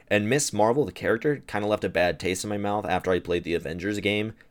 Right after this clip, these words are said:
Didn't like that iteration of the character. Didn't really enjoy that game all too much. So I wasn't coming into this excited.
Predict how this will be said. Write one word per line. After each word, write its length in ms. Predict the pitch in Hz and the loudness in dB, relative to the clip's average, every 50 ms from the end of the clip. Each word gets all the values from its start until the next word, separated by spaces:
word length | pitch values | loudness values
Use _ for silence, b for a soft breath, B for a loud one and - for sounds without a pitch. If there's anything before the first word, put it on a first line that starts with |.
| b b b b b _ _ - 90 80 | b b b b b _ _ -16 -10 -2
Didn't 280 | - 107 113 - - 90 | 0 0 0 0 0 0
like 280 | 95 98 104 98 - - - | 2 2 2 2 -2 -10 -2
that 300 | - 92 92 92 87 - | 2 2 2 2 2 0
iteration 460 | - 95 98 98 101 101 - - 107 | 0 0 4 4 4 4 2 0 -2
of 60 | 98 98 | -2 -2
the 60 | 95 | -2
character. 380 | - - 98 98 98 - 117 | 2 2 2 2 2 0 -2
Didn't 260 | 110 90 - 98 92 78 | -4 0 -2 -2 -2 2
really 300 | 95 95 95 95 90 - | 2 2 4 2 2 -2
enjoy 320 | 90 90 85 87 87 - 92 | -4 -4 0 2 4 4 6
that 200 | 90 90 85 - | 4 4 2 0
game 220 | 87 90 104 113 | -2 -4 -2 0
all 100 | 120 123 | -2 -2
too 160 | 120 - 135 | -2 -4 -6
much. 240 | 131 135 156 160 - | -4 -4 -6 -6 -4
So 80 | - 101 | 0 0
I 60 | 95 | 2
wasn't 380 | 98 104 110 110 127 117 85 - | 2 2 0 0 -2 -6 -8 -10
coming 340 | - 104 107 107 98 85 | -10 -8 -6 -6 -6 -4
into 220 | - 101 101 104 107 | -4 -4 -2 -2 -2
this 200 | 107 107 - - | -2 -2 -2 -2
excited. 640 | - - - - - - 101 107 110 156 190 - | -6 -8 -6 -8 -4 -2 -2 0 2 0 0 0